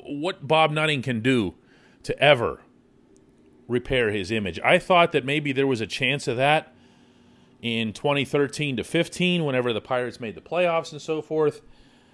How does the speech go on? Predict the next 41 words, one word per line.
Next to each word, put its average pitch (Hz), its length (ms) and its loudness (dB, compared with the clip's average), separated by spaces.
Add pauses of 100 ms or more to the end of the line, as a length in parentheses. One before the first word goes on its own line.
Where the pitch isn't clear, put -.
(260)
Uh, 73 180 -14
and, 151 180 -2
and 151 160 2
there 151 100 6
was, 160 360 4
to 160 180 0
an 139 60 0
extent, 143 680 0
there 135 120 0
were 120 80 -2
some 147 240 -2
people 160 320 -2
that 110 80 -4
kinda 131 260 -4
gave 120 300 0
him 101 140 -4
credit 156 400 2
for, 104 180 -6
"Hey, 131 180 2
maybe 123 240 0
we 120 160 0
had 120 200 0
this 104 160 -2
guy 95 240 4
wrong. 135 600 0
Look 131 260 0
at 131 220 4
them 110 120 -4
here. 131 260 -4
Look 123 200 -4
at 127 80 -8
the 104 100 -4
result." 120 640 0 (480)
Uh, 78 140 -12
payroll 151 500 2
actually 101 340 0
did 104 440 0
double 139 540 0 (1120)
from 104 460 -2
twenty 110 360 -2
eleven 98 500 -2